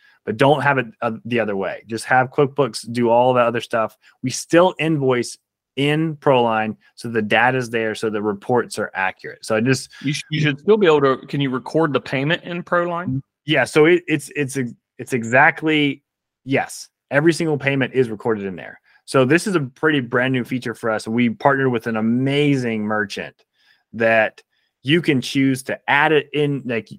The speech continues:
Speaker 1: you know how credit card fees, you can choose to show it, to not show it, to add it in your reports, to not add it in your proposals. Like, you can customize that however you want to do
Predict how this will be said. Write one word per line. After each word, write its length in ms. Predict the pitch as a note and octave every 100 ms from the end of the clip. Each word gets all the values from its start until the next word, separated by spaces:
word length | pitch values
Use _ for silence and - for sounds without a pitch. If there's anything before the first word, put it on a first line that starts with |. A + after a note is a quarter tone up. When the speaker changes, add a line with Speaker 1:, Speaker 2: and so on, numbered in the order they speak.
| -
Speaker 1:
you 140 | D3+
know 140 | D#3+
how 360 | C#3 C3+ A#2+ A2 _ _
credit 220 | D#3 C#3
card 280 | D3 C3+ B2+
fees, 340 | C#3 B2+ A2+
you 80 | B2+
can 160 | A#2+ A2
choose 280 | - B2+ A2+
to 120 | G2+
show 360 | - F#3+ F#3
it, 160 | F3 -
to 100 | A#2
not 280 | A2 D#3+ -
show 280 | - C#3+ C#3
it, 160 | C3 _ _ _
to 120 | -
add 220 | G#2+ D#3 E3
it 100 | D#3+
in 100 | D3+
your 120 | D3
reports, 440 | C3+ C#3 C3+ A2+
to 120 | -
not 260 | A2 D3 D3+
add 160 | C#3+ C#3+
it 80 |
in 220 | C#3 C3+ C3
your 360 | C3 B2+ A#2+ _ -
proposals. 600 | C3+ C3+ B2+ B2+ A#2+ - _ _ -
Like, 260 | G#2+ G2 _ _ _ _ -
you 200 | D#3 F#3
can 260 | F3+ D#3 - _ -
customize 460 | C#3+ C#3 C#3+ B2
that 180 | A#2 G#2+
however 260 | A#2+ B2+ A#2+
you 120 | A#2
want 240 | A2+ A2+
to 100 | -
do 320 | G#2+ A2 B2